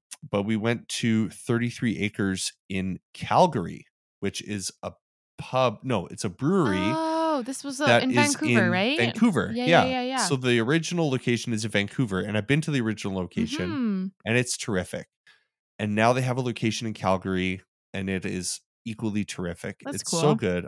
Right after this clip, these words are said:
Speaker 1: I'm so happy that this beer is now also brewed in my hometown,
Speaker 2: That's awesome.
Speaker 1: where I can just, like, drive downtown and get some.
Speaker 2: Thirty-three
Speaker 1: Um,
Speaker 2: Brewing.
Speaker 1: Thirty-three Acres.
Speaker 2: Acres.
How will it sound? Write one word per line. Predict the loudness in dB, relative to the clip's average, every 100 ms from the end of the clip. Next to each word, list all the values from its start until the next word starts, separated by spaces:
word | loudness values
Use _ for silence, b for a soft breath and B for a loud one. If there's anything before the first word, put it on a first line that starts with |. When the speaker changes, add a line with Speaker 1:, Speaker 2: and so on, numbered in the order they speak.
| -8
Speaker 1:
I'm | -8
so | -2 2
happy | 4 4 4
that | -2 -4 -4
this | -6
beer | -2 0 0
is | 0 -6 -4
now | -2 0 -2 -4 _ _ _
also | -4 -2 0 -2
brewed | 0 0 0 -4
in | -6
my | -4 -2
hometown, | -4 -4 -4 -4 -4 -10
Speaker 2:
That's | -12 -6
awesome. | -4 -4 -6 -2
Speaker 1:
where | -4
I |
can | -2 -6
just, | -6
like, | -6
drive | 0 2 2
downtown | -2 -4 -4
and | -4
get | -4 -6
some. | -6 -6 -10 _ _ _ -8
Speaker 2:
Thirty-three | -4 -4 -6 -4 -4 -2
Speaker 1:
Um, |
Speaker 2:
Brewing. | -2 -2 -2 -4 -6 -8 _ _ _ -14
Speaker 1:
Thirty-three | -4 -2 -2 -4 -2 0 -2 -6
Acres. | -10 -10 -10 -8 -4
Speaker 2:
Acres. | -2 -2 -2 -6 -6 -12